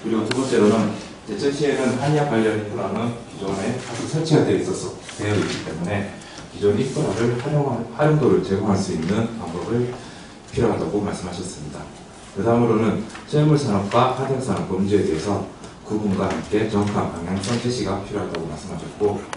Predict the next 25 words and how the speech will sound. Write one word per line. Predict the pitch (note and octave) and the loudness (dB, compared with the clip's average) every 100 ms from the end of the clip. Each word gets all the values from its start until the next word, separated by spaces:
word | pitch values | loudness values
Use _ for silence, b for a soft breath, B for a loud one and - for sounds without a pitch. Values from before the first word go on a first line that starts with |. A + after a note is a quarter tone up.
| B B B - | B B B -8
그 | |
다음으로는 | G2 G#2+ G2 F#2 A2 A#2 - | -2 -2 -2 -2 0 -2 -2
제천시 | - - - A#2 A2+ | -10 -6 -4 -4 -2
한의학 | C#3 C3+ B2 - | 0 0 0 -2
산업 | G#2 G#2 | -4 -4
경쟁력을 | - F2+ G2+ F#2 F#2+ F#2 - | -6 -6 -4 -4 -2 -4 -4
다른 | - G2 F#2+ | -4 -4 -4
지자체와 | F#2 G#2 G#2 A2+ - F2 G2+ A2 - | -4 -6 -2 -2 -2 -2 0 0 -2
비교해서 | F#3 E3 D#3 - - B B - | -4 -4 -4 -4 -6 B B -10
현실 | B2+ B2 | -6 -4
소요에 | A#2+ A#2+ G#2+ F#2 | 0 2 2 2
대한 | E2 E2+ - - | -2 -4 -4 -6
분석이 | E2+ E2 F#2 | -6 -6 -6
필요하다고 | D#2+ - - D#2 | -6 -6 -6 -8
하셨습니다. | D2 - - - - - - - B B B - | -10 -12 -12 -12 -14 -16 -18 -18 B B B -12
그리고 | G#2+ G#2+ G#2+ | -6 -4 -4
다섯 | A#2+ - | -4 -2
번째로 | A2 F#2+ G2+ G2+ F#2 B B F#2 | -2 -2 0 0 0 B B -6
제천 | E2+ A2+ | -4 -2
시민의 | - D3+ C#3+ F#3 | -2 2 4 4
목소리를 | - G2+ F#2 | 4 4 4
직접 | - - - | 0 -4 -2
들어보고 | G2+ F2+ - G2+ A2+ | -2 -2 -2 0 0
주상적 | - C3 C3+ - | -2 -2 0 -2
계획보다는 | - E2+ E2+ - F2 F#2+ | 0 0 0 0 0 0